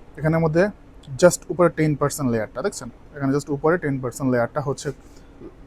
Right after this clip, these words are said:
আপনার ফোম, বাকিটা দেখছেন কেমন? So, এটা মাথায় রাখবেন।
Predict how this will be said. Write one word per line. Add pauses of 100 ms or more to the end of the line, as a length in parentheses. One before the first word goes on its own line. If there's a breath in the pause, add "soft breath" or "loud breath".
(520)
আপনার (560)
ফোম, (180)
বাকিটা
দেখছেন (440)
কেমন? (920)
So, (280)
এটা
মাথায়
রাখবেন।